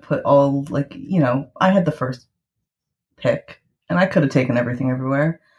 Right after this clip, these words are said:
I should have stuck with my Asian people. I don't know why I bet against us. I should have done that, but I didn't. I really had a hankering for, like, I was like, "Elvis is gonna come away and do really, really well."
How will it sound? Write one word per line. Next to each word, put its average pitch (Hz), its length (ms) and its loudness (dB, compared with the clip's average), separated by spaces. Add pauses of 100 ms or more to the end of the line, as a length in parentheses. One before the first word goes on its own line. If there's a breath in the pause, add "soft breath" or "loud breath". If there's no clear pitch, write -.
(140)
I 392 60 0
should 494 160 2
have - 100 -2
stuck 147 200 2
with 139 100 2
my 127 120 4
Asian 131 280 4
people. 147 400 0
I 196 140 0
don't 185 140 2
know 135 120 2
why 123 200 2
I 120 40 0
bet 123 180 0
against 120 440 -8
us. 196 180 -6
I 165 80 -4
should 156 160 -8
have 131 100 -10
done - 200 -8
that, - 340 -8 (260 soft breath)
but - 120 -8
I 262 80 0
didn't. 175 440 -4 (460)
I 285 100 4
really 294 380 0
had 202 200 4
a 185 40 2
hankering 156 480 0
for, 127 220 -4
like, 120 160 2
I 175 120 4
was 175 140 2
like, 160 340 2 (160)
"Elvis 165 300 2
is 160 120 2
gonna 151 240 2
come 147 160 2
away 143 180 2
and 135 100 2
do 135 100 -2
really, 131 260 -4
really 127 260 -6
well." 170 360 -8